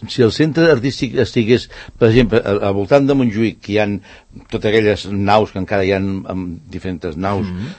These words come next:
Speaker 1: doncs el carrer Lleida i per aquells llocs, doncs es aconseguís centralitzar galeries, el públic hi aniria,
Speaker 2: Mhm.
Speaker 1: perquè el públic que va a galeries va amb un, a buscar una cosa concreta.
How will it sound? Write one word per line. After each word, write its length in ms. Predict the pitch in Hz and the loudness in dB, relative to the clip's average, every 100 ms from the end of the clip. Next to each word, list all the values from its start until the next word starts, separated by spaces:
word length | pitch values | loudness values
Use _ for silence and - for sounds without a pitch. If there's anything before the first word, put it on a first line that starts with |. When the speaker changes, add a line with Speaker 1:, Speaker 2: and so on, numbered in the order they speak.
| _ | _
Speaker 1:
doncs 260 | 95 92 78 | -8 -6 -2
el 300 | 95 87 85 73 | -2 -2 -6 -8
carrer 180 | 82 85 | -10 -4
Lleida 400 | 110 127 101 98 | 0 0 2 2
i 120 | 92 | 0
per 160 | - 85 | -4 -8
aquells 240 | 87 80 | -8 -2
llocs, 320 | 104 98 - - - - | -2 -2 -6 -20 -20 -8
doncs 160 | 110 98 | -6 -4
es 20 | |
aconseguís 460 | 113 110 113 123 - | -6 -4 -2 -2 -4
centralitzar 760 | - 120 101 95 107 87 113 120 | -4 -4 -2 -4 -4 -2 0 2
galeries, 640 | 113 110 98 85 - - _ - - - | 2 2 2 -2 -6 -10 _ -20 -20 -12
el 80 | 101 | -6
públic 300 | 131 160 147 | 0 0 2
hi 20 | 127 | 0
aniria, 420 | 113 147 110 73 - _ - | 2 2 0 -4 -14 _ -20
Speaker 2:
Mhm. 160 | - - | -6 -4
Speaker 1:
perquè 160 | 98 120 | 0 2
el 80 | - | 2
públic 280 | 160 180 - | 2 2 4
que 80 | 139 | 4
va 80 | 139 | 6
a 40 | 131 | 6
galeries 520 | 127 143 127 143 - | 4 4 2 0 -6
va 360 | 110 95 131 - | -4 2 2 2
amb 200 | 120 120 | 0 2
un, 200 | 120 120 | 4 4
a 40 | - | 0
buscar 420 | 104 104 - 131 | -4 -2 0 2
una 240 | 139 131 | 2 0
cosa 260 | 120 123 117 | 0 -2 -4
concreta. 640 | 110 95 113 135 - 76 | -6 -4 0 0 0 -10